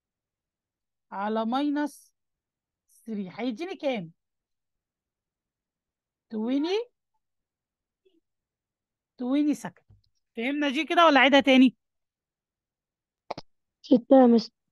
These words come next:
Speaker 1: نعم؟ أعيدها؟
Speaker 2: لا، فهمتها.
Speaker 1: فهمتوها؟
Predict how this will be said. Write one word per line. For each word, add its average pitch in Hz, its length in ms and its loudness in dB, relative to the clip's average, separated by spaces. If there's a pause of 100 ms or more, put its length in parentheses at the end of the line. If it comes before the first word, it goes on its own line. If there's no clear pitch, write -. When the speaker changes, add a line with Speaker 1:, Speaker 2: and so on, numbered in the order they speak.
(560)
Speaker 1:
نعم؟ 214 280 2 (800)
أعيدها؟ 240 440 4 (1600)
Speaker 2:
لا، 240 180 2 (420)
فهمتها. 220 400 0 (460)
Speaker 1:
فهمتوها؟ 269 640 2